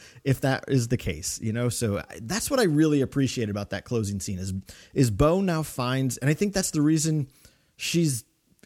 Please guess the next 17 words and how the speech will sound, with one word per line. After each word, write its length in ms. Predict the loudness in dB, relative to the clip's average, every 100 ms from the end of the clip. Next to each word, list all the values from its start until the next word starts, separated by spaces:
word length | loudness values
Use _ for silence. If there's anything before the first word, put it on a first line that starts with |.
| -20 -4
interested 460 | 0 2 2 2 2
in 160 | 2 2
maybe 240 | 2 0
sticking 360 | -2 -2 -2 0
around 240 | 0 0
and 120 | -2
finding 320 | -2 -2 -2
her 60 | -2
place 280 | -2 -2 0
here 160 | 0
is 160 | 0 -2
because 400 | -4 0 0 0 -8 -20 _ -12 -12 -20 _ _ _ 2
everyone 520 | 2 4 4 4 4
else 280 | 2 2 0
that 200 | 0 0
she 200 | 2 4
was 400 | 4 2 0